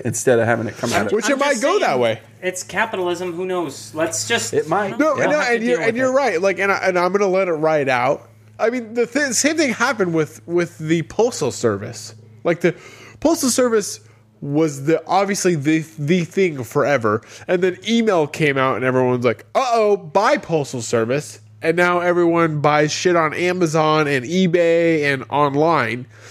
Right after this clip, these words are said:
Speaker 2: So now the Postal Service is just fine. So that's what's gonna happen. Like, all these services have come out, and eventually everybody's gonna go, "Okay, well, fuck that. I'll just go back to DirecTV."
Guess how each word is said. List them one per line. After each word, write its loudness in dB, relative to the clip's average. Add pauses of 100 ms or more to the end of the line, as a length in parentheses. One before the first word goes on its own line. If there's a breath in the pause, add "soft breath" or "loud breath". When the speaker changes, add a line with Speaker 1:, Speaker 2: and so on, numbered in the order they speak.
(160 loud breath)
Speaker 2:
So 0
now 2
the 2
Postal -2
Service -2
is -6
just -2
fine. -4 (840 soft breath)
So 0
that's 0
what's -2
gonna 0
happen. 0
Like, -2 (220 loud breath)
all 2
these -4
services 0
have 0
come -2
out, 2
and -2
eventually 0
everybody's 0
gonna -4
go, 0 (280 loud breath)
"Okay, 0
well, 2
fuck -2
that. 0 (160 loud breath)
I'll 2
just -6
go 2
back 0
to 0
DirecTV." -4